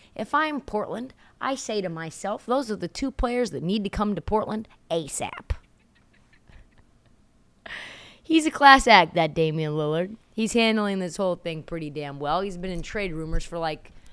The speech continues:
thirty-six straight months. They've been trying to get rid of him. These fans have been trying to get him to move teams since before the pandemic. He even said, "Hey, the Blazers have assets. If they put a nice team around me,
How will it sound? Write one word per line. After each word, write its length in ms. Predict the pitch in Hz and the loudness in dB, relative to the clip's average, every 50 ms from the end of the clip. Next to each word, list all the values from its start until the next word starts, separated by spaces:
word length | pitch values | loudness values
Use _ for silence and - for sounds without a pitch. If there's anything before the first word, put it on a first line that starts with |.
| - - - - - | -20 -20 -12 -4 -2
thirty-six 640 | 254 254 240 208 185 - - - - 180 175 - - | 0 0 0 -2 -6 -8 -8 -8 -8 -8 -8 -8 -12
straight 400 | - - - 175 165 160 - - | -12 -10 -8 -8 -8 -8 -10 -12
months. 340 | 143 135 139 151 185 - | -12 -10 -10 -10 -10 -12
They've 160 | - - 196 170 | -10 -12 -10 -10
been 140 | 160 156 | -10 -10
trying 320 | 143 - - 185 175 165 160 | -8 -4 -2 -2 -2 -2 -4
to 40 | 156 | -6
get 220 | 147 175 175 - | -4 -4 -6 -4
rid 200 | - 143 170 180 | -4 -4 -4 -2
of 100 | 185 170 | -2 -2
him. 220 | 180 202 214 214 - - - - - - - _ _ - | -4 -4 -4 -4 -6 -10 -20 -20 -20 -20 -20 _ _ -10
These 280 | 202 240 240 214 - | -6 -6 -6 -6 -8
fans 560 | - - - 294 294 285 262 247 247 247 214 | -8 -4 0 2 2 2 0 -4 -6 -6 -8
have 80 | 208 170 | -8 -8
been 120 | 165 185 | -8 -8
trying 320 | 170 - 214 226 220 214 208 | -8 -4 -4 -2 -2 -2 -2
to 60 | 196 | -4
get 200 | 175 160 196 196 | -4 -4 -2 -2
him 120 | 202 190 | -2 -4
to 80 | 180 165 | -4 -4
move 400 | 160 165 180 202 208 185 151 - | -4 -2 -2 -2 -2 -4 -8 -10
teams 460 | - - 185 202 220 226 226 233 - | -8 -6 -4 -2 -2 -2 -2 -4 -6
since 320 | - - 175 165 139 - - | -4 -6 -6 -6 -8 -12 -14
before 420 | 131 151 117 - - 202 240 254 | -14 -14 -12 -6 -2 -2 -2 0
the 100 | 247 247 | -2 -4
pandemic. 840 | 226 - 247 226 226 220 214 180 160 175 156 131 135 127 - - - _ - _ _ _ _ _ _ _ - - - - _ _ _ - _ _ _ _ _ _ _ - | -2 -2 -2 -2 -2 -4 -4 -2 0 0 -2 -2 -8 -16 -20 -20 -20 _ -20 _ _ _ _ _ _ _ -20 -20 -20 -20 _ _ _ -20 _ _ _ _ _ _ _ -4
He 280 | - 320 359 370 381 | 2 4 6 6 4
even 160 | 359 330 330 | 4 0 -6
said, 300 | - - 349 339 320 220 | -4 -2 -2 0 0 0
"Hey, 340 | 190 214 240 277 220 160 123 - - - | 0 0 -2 -2 -6 -8 -10 -12 -10 -10
the 60 | 175 | -8
Blazers 500 | 160 180 214 233 254 247 - 247 240 - | -4 -2 -2 -2 -2 -2 -4 -8 -6 -4
have 220 | 247 233 226 226 226 | -4 -4 -4 -2 -2
assets. 720 | 226 240 247 240 - 233 220 220 - - - - - - _ _ _ _ | -2 -2 -2 -4 -6 -6 -6 -6 -8 -10 -16 -16 -18 -20 _ _ _ _
If 80 | - - | -10 -6
they 100 | 180 175 | -6 -6
put 220 | - - 233 233 | -2 -2 -2 -2
a 60 | 240 | 0
nice 280 | 240 240 233 240 247 - | -2 -2 -4 -4 -6 -8
team 280 | - - 294 311 302 | -8 -8 -8 -6 -6
around 300 | 277 269 269 269 277 277 | -6 -6 -6 -6 -8 -8
me, 180 | 277 294 311 - | -10 -12 -14 -16